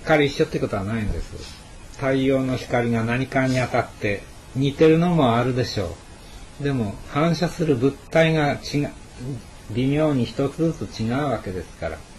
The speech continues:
全部一緒っていうことはないんです。ですから皆さんは反射物体みたいなもんですから、セルフが皆さんに当たると加藤さんになり、安田さんになり、中村さんになり、エリちゃんになり、エクセトラなんですよ。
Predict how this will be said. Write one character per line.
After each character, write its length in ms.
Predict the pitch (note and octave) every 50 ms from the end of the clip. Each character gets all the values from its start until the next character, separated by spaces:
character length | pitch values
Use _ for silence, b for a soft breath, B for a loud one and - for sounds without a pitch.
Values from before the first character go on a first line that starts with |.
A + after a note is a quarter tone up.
| - - B B B B B B B B B B B B - - F#2
全 260 | G#2 B2+ C#3 D3 C#3
部 100 | C3+ B2
一 100 | A2+ -
緒 180 | - - B2+ A2+
っ 20 |
て 140 | - - A#2+
い 40 | G#2+
う 40 |
こ 60 | D3 -
と 100 | D#3 C3
は 80 | A2
な 80 | F#2+ F2+ E2+
い 40 | D2+
ん 60 | D2+
で 60 | -
す。 180 | - - - - - - - - - - -
で 60 | D3+ -
す 60 | -
か 100 | - C#3+
ら 100 | C3 B2+
皆 220 | C3+ C#3+ D3+ C#3+
さ 140 | - - D#3
ん 100 | C#3+ B2+
は 100 | A#2 A2
反 400 | A2+ - C3+ C3+ C#3 C#3+ C#3 B2+
射 160 | - - D3 B2+
物 180 | A2 B2 A#2 - - - -
体 180 | C#3 C#3 C3+
み 100 | C3+ C3
た 140 | - - C3
い 60 | B2
な 80 | A#2+ A#2
も 120 | A#2+ B2 A#2+
ん 100 | A#2 G#2+
で 60 | G2
す 120 | - -
か 120 | - - E2+
ら、 160 | D#2+ D#2+ D#2 - - - - - B B B B B B B - - -
セ 140 | - D3 D3
ル 80 | D#3
フ 180 | - - D#3+ D3+
が 140 | C#3 B2+ B2
皆 240 | B2+ C3 C#3 C3
さ 180 | B2 - D3 C#3+
ん 80 | C#3+ C#3+
に 80 | C#3
当 80 | C#3 C3
た 160 | - D3 C#3
る 80 | C#3+ C#3
と 140 | - C3
加 160 | - - C3 B2
藤 180 | - C3+ C3
さ 160 | A#2+ - C3
ん 60 | B2+ B2+
に 100 | A#2+ A#2
な 100 | A2+ A2
り、 80 | G#2+ G#2
安 260 | A2 G#2+ - - A2
田 80 | - -
さ 140 | - A2+ A2+
ん 60 | A#2+
に 100 | - C#3
な 100 | C#3 C3+
り、 120 | A#2+ G#2+
中 220 | G#2 G#2 G2+ - A2
村 160 | G#2+ G#2 G2
さ 140 | - - G2
ん 80 | G2+
に 100 | A2 A#2+
な 140 | C3 C3 B2+
り、 100 | A#2+ A2+
エ 100 | A2 A2
リ 100 | A2+ G#2
ち 100 | - -
ゃ 40 | A2+
ん 60 | A2+
に 60 | A2+ G#2+
な 120 | G#2 G2
り、 120 | G2 G2
エ 80 | G2+ G2+
ク 80 | - -
セ 140 | - G#2+
ト 160 | F#2+ - - G2+
ラ 100 | F#2+ F#2
な 60 | E2+
ん 120 | D#2+ D2+ D2
で 40 |
す 140 | - - -
よ。 80 | A2+